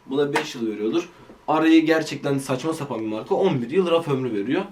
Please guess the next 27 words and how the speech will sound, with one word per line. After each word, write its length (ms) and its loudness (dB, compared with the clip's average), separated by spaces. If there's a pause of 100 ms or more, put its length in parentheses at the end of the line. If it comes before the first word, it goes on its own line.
(440)
Ki 120 -14
diğerlerine 460 0
göre 220 0
ağırdı 440 -2
bir 140 -2
kask. 380 -6
O 120 2
yüzden 260 0
ikinci 420 -4
el 180 0
aslında 580 -2
gerçekten 600 -4
önermek 520 -2
istemiyoruz. 640 -6
Fakat 340 -4
ben 180 -2
para 240 -6
kazanmak 500 -6
için 300 -6
de 40 0
ikinci 320 -4
el 80 -8
ürün 220 -6
satıyorum. 460 -6 (260)
Veyahut 440 2
da 220 0
satıyorlar, 580 -4